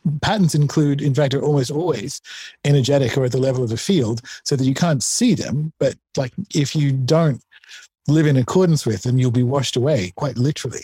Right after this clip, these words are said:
in, in some cases. So that's what I mean. And it, it depends on what you vibe with and what your local area is. If you're in Southeast Asia, there will be place spirits that you build little houses for and, and what have you. But it depends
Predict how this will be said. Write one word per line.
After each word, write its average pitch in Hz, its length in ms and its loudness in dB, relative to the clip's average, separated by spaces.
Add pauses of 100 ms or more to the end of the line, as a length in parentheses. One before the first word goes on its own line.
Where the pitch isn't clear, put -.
(160)
in, 120 240 0
in 123 120 0
some 113 200 0
cases. - 440 -4
So 160 220 0
that's 196 240 0
what 190 120 4
I 170 40 4
mean. 160 120 2
And 165 120 2
it, 175 140 0
it 190 160 2
depends 220 320 2
on 185 80 4
what 170 100 2
you 151 100 2
vibe 143 300 2
with 143 240 0 (400)
and 135 120 2
what 147 120 0
your 135 100 0
local 135 320 -2
area 135 360 0
is. 131 400 0
If 131 180 -2
you're 143 160 2
in 139 240 0
Southeast 147 540 -2
Asia, 131 500 0 (540)
there 139 100 4
will 131 140 4
be 120 280 -2
place 143 380 0
spirits - 600 -4
that 135 200 -6
you 131 80 4
build 135 280 0
little 135 180 -2
houses 131 500 -2
for 127 400 0
and, 120 280 0
and 127 120 -4
what 127 140 -2
have 120 240 -2
you. 117 100 -2
But 127 140 -2
it 135 100 -2
depends 143 500 -2